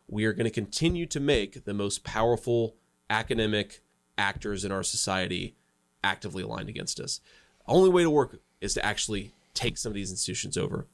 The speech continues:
Donald Trump was president from two thousand sixteen to two thousand twenty. When Obama was president from two thousand, uh, twelve, two thousand sixteen,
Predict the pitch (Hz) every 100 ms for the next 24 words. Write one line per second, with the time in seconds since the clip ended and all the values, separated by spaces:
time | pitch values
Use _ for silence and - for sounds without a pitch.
0 | _ _ - _ _ _ _ _ - 135
1 | 147 151 123 - 117 110 104 - 101 95
2 | - - - 90 - 104 113 - - -
3 | _ _ _ _ _ _ _ _ _ _
4 | _ _ 98 107 101 123 143 147 127 -
5 | 113 110 104 - - 95 - 101 98 98
6 | 95 101 120 _ _ _ _ _ _ -
7 | - 50 92 - - - 107 98 - 92
8 | - - - - 143 135